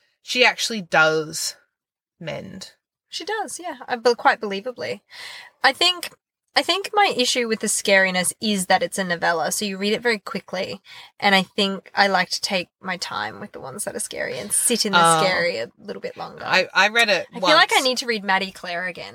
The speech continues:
Speaker 2: That
Speaker 1: Very
Speaker 2: was
Speaker 1: quickly.
Speaker 2: properly scary.
Speaker 1: Oh my God, that is.
Speaker 2: <gasps>
Speaker 1: Now I'm
Speaker 2: Such a
Speaker 1: I'm giving
Speaker 2: hostile ghost.
Speaker 1: You are giving me the creeps.
Speaker 2: I'm sorry.
Speaker 1: The ghosts in this are hostile. They're not like in the Sundown Motel, which
Speaker 2: No,
Speaker 1: we
Speaker 2: they're
Speaker 1: really,
Speaker 2: not.
Speaker 1: really like, where they're
Speaker 2: Yeah.
Speaker 1: not,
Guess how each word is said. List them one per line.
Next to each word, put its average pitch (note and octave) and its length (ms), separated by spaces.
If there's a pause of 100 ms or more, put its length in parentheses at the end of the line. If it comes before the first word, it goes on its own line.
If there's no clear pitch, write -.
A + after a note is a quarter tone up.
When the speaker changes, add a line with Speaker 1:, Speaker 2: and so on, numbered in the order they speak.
Speaker 2:
That F#3 140
Speaker 1:
Very G#3 280
Speaker 2:
was F#3+ 100
Speaker 1:
quickly. F3+ 260
Speaker 2:
properly F3 340
scary. - 280
Speaker 1:
Oh E3 100
my C#3+ 140
God, C3+ 160
that - 140
is. D4+ 240
Speaker 2:
<gasps> E4+ 400 (520)
Speaker 1:
Now G3+ 220
I'm A3+ 220
Speaker 2:
Such A#3 220
a B3+ 40
Speaker 1:
I'm A3+ 260
giving B3 200
Speaker 2:
hostile A3 340
ghost. G3+ 380
Speaker 1:
You A#3 100
are B3+ 60
giving G#3+ 340
me A#3 120
the B3 100
creeps. - 500
Speaker 2:
I'm A3 100
sorry. F3+ 340
Speaker 1:
The G3+ 60
ghosts G3+ 440
in A#3+ 100
this F#3+ 220
are E3+ 60
hostile. D3 460
They're D#3+ 120
not F#3+ 160
like G#3+ 180
in F#3+ 80
the F3 80
Sundown F#3 400
Motel, D#3 380
which A#3+ 100
Speaker 2:
No, B3 180
Speaker 1:
we B3+ 120
Speaker 2:
they're - 20 (120)
Speaker 1:
really, G3+ 60
Speaker 2:
not. G3 180
Speaker 1:
really F3+ 200
like, E3+ 400
where E3+ 160
they're E3 220
Speaker 2:
Yeah. E3 80
Speaker 1:
not, D#3+ 260